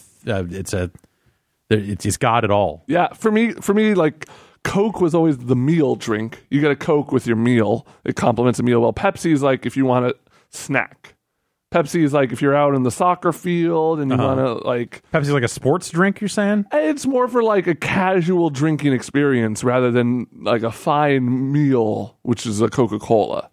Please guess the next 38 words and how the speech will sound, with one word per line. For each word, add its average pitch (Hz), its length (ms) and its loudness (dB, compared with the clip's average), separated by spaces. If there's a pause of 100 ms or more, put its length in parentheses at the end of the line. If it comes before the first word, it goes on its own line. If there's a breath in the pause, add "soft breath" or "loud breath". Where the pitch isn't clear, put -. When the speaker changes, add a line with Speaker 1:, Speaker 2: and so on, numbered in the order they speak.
(120)
Speaker 1:
Okay. 98 400 0 (400)
Speaker 2:
Uh, - 240 0 (160)
it, - 280 -6
'cause 127 160 0
it 120 60 2
was 107 140 0
the 113 80 4
lesser 117 420 2
of 101 140 -2
the 127 80 -2
two, 113 260 2
in 101 80 0
my 101 140 -2
opinion. 110 460 0
But 143 120 2
it, 151 280 0
it 190 200 -2
brought, 202 320 -2 (960 loud breath)
for - 160 0
me, 220 140 0
it 196 100 0
was, 147 180 0
it 123 220 2
was 131 140 0
more 143 160 2
refreshing 117 960 -2
in 101 80 -4
a 95 80 -4
way. - 320 -2
Coke 175 340 -2
was 135 220 0
more 131 300 2
of 117 100 -2
a, 117 100 2
like, 113 380 -4
complex - 1300 -2 (560 soft breath)
palate. 123 720 0 (1700)
I, 156 160 0